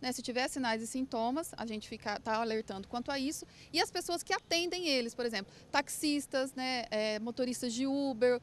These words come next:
a hotelaria. Então, é, essas pessoas têm que tá bastante protegidas e os profissionais de saúde. Então, todos essa, essa população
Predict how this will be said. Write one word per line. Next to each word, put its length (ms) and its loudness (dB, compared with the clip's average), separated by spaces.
a 80 0
hotelaria. 920 2
Então, 260 -2
é, 260 0
essas 200 0
pessoas 320 -4
têm 200 -2
que 80 -6
tá 160 -2
bastante 340 -2
protegidas 640 -4
e 120 -2
os 80 -6
profissionais 540 -2
de 40 -10
saúde. 400 -2
Então, 180 -4
todos 360 -2
essa, 320 -2
essa 240 0
população 580 -2